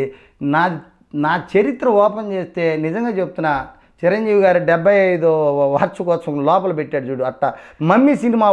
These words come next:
ఓపెన్ అయినట్టు ఉంటుంది. నేను అప్పుడు లెగుస్తా అట్లా, అలా లెగుస్తా. అందువల్ల న్యాయం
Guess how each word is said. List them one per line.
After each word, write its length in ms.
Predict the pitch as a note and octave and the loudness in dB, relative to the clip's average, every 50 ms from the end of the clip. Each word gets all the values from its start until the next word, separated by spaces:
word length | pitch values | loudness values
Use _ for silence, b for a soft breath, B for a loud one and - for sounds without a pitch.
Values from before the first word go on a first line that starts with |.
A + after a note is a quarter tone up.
| F#3+ F#3+ | 6 4
ఓపెన్ 240 | G3 G3 G3+ G#3 G3 | 4 2 2 0 0
అయినట్టు 280 | F#3+ F#3 F3 D#3 - F3 | 0 0 -2 -4 -4 -8
ఉంటుంది. 200 | D#3+ E3 E3 D#3+ D3+ | -6 -4 -4 -2 -2
నేను 140 | D3 D3 C#3+ C#3 | 0 0 0 -2
అప్పుడు 240 | C#3 - - D#3 D3 C#3 C3 C#3+ | -4 -6 -6 -6 -4 -2 -2 -2
లెగుస్తా 340 | D3+ D#3+ E3+ - - - D3+ B2+ | -2 -4 -4 -10 -2 -2 0 0
అట్లా, 200 | A2 A#2+ A2 A2 - - _ _ _ _ _ _ _ _ _ _ _ _ _ _ _ _ _ _ _ _ _ _ A#2+ | 0 -4 -8 -10 -10 -18 _ _ _ _ _ _ _ _ _ _ _ _ _ _ _ _ _ _ _ _ _ _ 0
అలా 180 | B2+ C#3 D3 D#3 E3 E3 E3+ E3+ E3+ E3+ F3 F3 F3 F3 F3 F3 F3 E3 | 2 2 4 4 4 4 4 4 4 4 4 4 4 4 4 2 2 0
లెగుస్తా. 420 | D#3+ D3+ D3 B2+ - _ - A2+ F#2+ - _ _ _ _ _ _ _ _ _ _ _ _ _ | -2 -2 -4 -8 -8 _ -8 -8 -8 -12 _ _ _ _ _ _ _ _ _ _ _ _ _
అందువల్ల 300 | A#2 A#2 C3 D3+ F#3+ G3 E3 C3+ A#2+ A#2+ | -10 -6 -6 -4 -4 -4 -6 -6 -6 -6
న్యాయం 300 | B2 C3 D3 E3 E3+ | -6 -6 -6 -6 -6